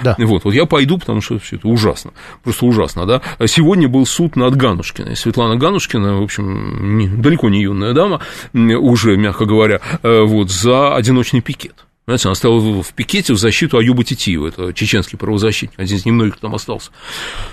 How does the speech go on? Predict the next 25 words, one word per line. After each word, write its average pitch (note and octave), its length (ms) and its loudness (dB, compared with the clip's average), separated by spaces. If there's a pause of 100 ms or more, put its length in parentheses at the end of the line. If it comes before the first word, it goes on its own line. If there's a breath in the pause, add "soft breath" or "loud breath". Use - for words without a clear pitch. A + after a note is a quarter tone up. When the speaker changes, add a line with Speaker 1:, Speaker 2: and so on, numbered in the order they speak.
(500 loud breath)
Speaker 2:
Вот, C#3 260 4
режим F#3 260 4
становится F#3+ 240 0
более F3+ 260 4
репрессивным, F#3 520 2
но C#3 60 2
кроме G3 220 2
того, C#3+ 140 0
что B2+ 100 0
он A#2 60 0
становится A2+ 200 0
более A2+ 440 2
реп-, G2+ 160 -4
более B2 280 4
репрессивным, A2+ 640 2
Speaker 1:
Но D#3 140 4
Speaker 2:
он F#3+ 60 6
Speaker 1:
эти F#3 160 4
репрессии, G3+ 540 2
чем F#3+ 220 2
вы F3 100 4
объясняете? D#3 520 0
Вот C3+ 140 0
Виталий D#3 340 2
пишет, B2+ 360 0